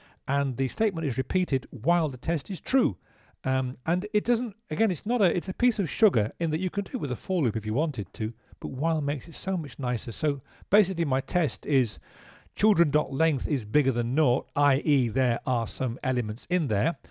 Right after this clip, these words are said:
And my statement is remove child at top of list, the one with the s-, uh, i-, index of zero. And so that loop will go round as many times as it needs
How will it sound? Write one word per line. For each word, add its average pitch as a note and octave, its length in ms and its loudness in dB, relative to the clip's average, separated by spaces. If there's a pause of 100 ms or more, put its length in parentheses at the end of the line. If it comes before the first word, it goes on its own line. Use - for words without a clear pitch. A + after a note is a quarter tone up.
(160)
And C3 120 -2
my B2 100 2
statement C3+ 640 0
is C3+ 340 2 (180)
remove E3 440 6
child G#3 640 2
at - 240 -8
top F3+ 200 2
of G3 140 2
list, G#3 500 2 (340)
the B2+ 60 0
one D3+ 180 2
with C#3 160 0
the D3 180 2
s-, - 340 -12
uh, C#3+ 180 -2 (100)
i-, - 20 -2
index E3+ 540 -2
of C#3+ 80 -4
zero. B2+ 520 2 (280)
And D3 100 -4
so D#3 80 0
that A#3+ 200 -2 (520)
loop F3 280 4
will C#3+ 100 2
go F#3 180 4
round E3+ 400 2
as D#3 300 0
many A3+ 340 2
times F3 400 0
as C#3 100 0
it B2+ 140 0
needs C#3 540 -2